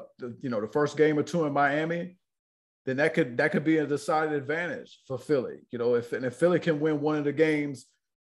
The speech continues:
early, you know, all you, you know, as an away team in a series, you know, all you wanna do in the first two games is get a split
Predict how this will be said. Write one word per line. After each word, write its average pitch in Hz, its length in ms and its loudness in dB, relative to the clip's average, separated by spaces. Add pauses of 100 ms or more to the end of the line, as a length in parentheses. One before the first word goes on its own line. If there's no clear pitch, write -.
early, 180 320 4
you 214 120 -4 (160)
know, 127 120 -6
all 156 160 2
you, 170 140 -4
you 131 160 -10
know, 131 160 -2
as 147 240 0
an 147 60 -4
away 156 340 4
team 170 260 -4
in 151 100 -6
a 127 60 -2
series, 135 640 -4 (520)
you 143 100 -8
know, 131 180 -2
all 156 220 4
you 175 80 0
wanna 165 200 2
do 170 340 2
in 139 60 -2
the 131 80 -4
first 156 300 0
two 151 100 -2
games 160 380 -2
is 131 80 -12
get 147 140 -2
a 135 40 -6
split - 580 0